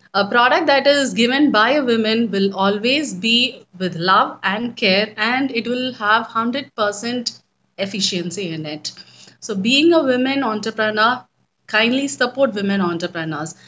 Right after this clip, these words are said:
Me, be it be a small thing. For example, if there is a birthday party in your, uh, house for your kid, instead of gifting, uh, the kids as a return gift, instead of buying the China-made products,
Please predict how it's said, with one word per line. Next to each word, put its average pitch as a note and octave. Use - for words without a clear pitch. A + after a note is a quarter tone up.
Me, C#4
be C#4+
it A#3
be C4+
a F#3+
small B3
thing. C4+
For C#4+
example, D4
if C4
there B3
is B3+
a G#3
birthday G3+
party A#3
in G#3
your, A3
uh, F3+
house G3+
for A3
your G#3
kid, G#3
instead B3
of A#3+
gifting, C#4+
uh, G3
the F3+
kids C#4
as F#3
a G3
return C4
gift, A3+
instead A#3
of G#3
buying A3
the G3
China-made A#3
products, F#3+